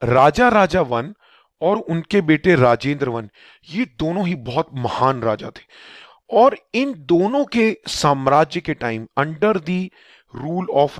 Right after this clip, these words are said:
Raja Raja one and Rajendra one, the Chola power reached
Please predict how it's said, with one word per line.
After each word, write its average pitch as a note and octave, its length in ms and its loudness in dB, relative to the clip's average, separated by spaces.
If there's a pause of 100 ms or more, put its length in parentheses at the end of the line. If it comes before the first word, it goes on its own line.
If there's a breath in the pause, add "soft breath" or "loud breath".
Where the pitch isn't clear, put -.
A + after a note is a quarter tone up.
Raja C#3 300 2
Raja B2 340 0
one B2 300 -2
and B2 240 -2
Rajendra C3+ 580 0
one, A#2+ 220 -4 (520 loud breath)
the E3+ 180 -4 (120)
Chola D#3+ 360 2 (120)
power B2+ 340 0 (220)
reached C3 540 -6